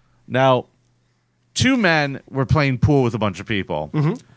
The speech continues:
Speaker 1: They lost the game.
Speaker 2: Mm, that
Speaker 1: They were
Speaker 2: sucks.
Speaker 1: very upset.
Speaker 2: That, yeah, that's annoying.
Speaker 1: But they wanted to win their money back, so they left and went and got more money and came back.
Speaker 2: Okay.
Speaker 1: And then they lost again.
Speaker 2: Ah, damn it.
Speaker 1: And then the people at the pool hall started <laughs> laughing at them because they kept losing.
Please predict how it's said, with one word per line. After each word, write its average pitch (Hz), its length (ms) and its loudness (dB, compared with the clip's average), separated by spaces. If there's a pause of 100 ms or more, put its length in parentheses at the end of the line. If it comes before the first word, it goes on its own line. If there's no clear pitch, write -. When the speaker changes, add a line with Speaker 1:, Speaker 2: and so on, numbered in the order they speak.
(120)
Speaker 1:
They 151 220 0
lost 151 380 2
the 139 60 -8
game. 107 400 -4
Speaker 2:
Mm, 135 540 -6
that 113 140 -8
Speaker 1:
They 147 120 2
were 147 100 4
Speaker 2:
sucks. 110 80 -4
Speaker 1:
very 135 260 4
upset. 92 400 -4
Speaker 2:
That, 123 240 -8
yeah, 131 100 0
that's 123 140 -4
annoying. 101 260 -8
Speaker 1:
But 156 140 0
they 165 100 2
wanted 165 220 2
to 160 80 -2
win 147 100 -2
their 139 100 -2
money 165 220 2
back, 104 240 -4
so - 100 -6
they 127 120 0
left 135 500 -2
and 131 100 -8
went 135 120 -2
and 127 40 -6
got 131 200 -2
more 143 180 0
money 120 320 0
and 113 80 -6
came 113 240 -2
back. 113 460 -4
Speaker 2:
Okay. 135 220 -8 (260)
Speaker 1:
And 147 120 -2
then 156 120 2
they 147 100 2
lost 131 380 0
again. 127 240 -2
Speaker 2:
Ah, 101 720 -8 (260)
damn 110 220 -20
it. - 60 -20 (220)
Speaker 1:
And 156 120 0
then 226 140 2
the 208 80 -2
people 170 320 2
at 139 80 -2
the 123 80 -8
pool 170 280 4
hall 131 180 2
started 127 320 -2
<laughs> - 0 -
laughing 131 560 0
at 139 120 0
them 151 240 0
because 127 280 -2
they 151 100 0
kept 123 300 -6
losing. 127 520 0